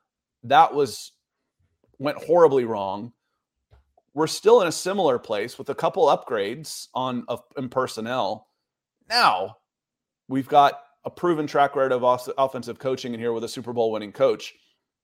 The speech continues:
Who's done it with a team that was the dregs of the league in the New Orleans Saints.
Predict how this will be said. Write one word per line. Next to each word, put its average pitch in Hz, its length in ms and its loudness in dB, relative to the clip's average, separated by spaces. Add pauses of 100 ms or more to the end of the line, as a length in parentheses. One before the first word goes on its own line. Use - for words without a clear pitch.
(440)
Who's 123 160 -6
done 156 200 0
it 139 160 -6
with 127 160 -6
a 120 60 -6
team 135 340 -6
that 123 100 -8
was 113 200 -8 (180)
the 117 140 -10
dregs 131 440 0
of 127 100 0
the 117 80 -4
league 143 280 -4
in 120 80 -6
the 110 80 -8
New 117 80 -8
Orleans 117 380 -4
Saints. 180 520 -8